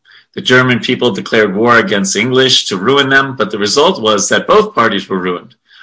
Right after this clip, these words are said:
Although the Allies were apparently victorious, at least on paper, actually neither of them were victorious.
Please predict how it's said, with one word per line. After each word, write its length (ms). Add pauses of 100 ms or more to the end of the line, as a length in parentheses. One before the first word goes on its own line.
(180)
Although 180
the 180
Allies 520
were 100
apparently 600
victorious, 840 (280)
at 120
least 200
on 200
paper, 500 (380)
actually 340
neither 440
of 60
them 200
were 120
victorious. 920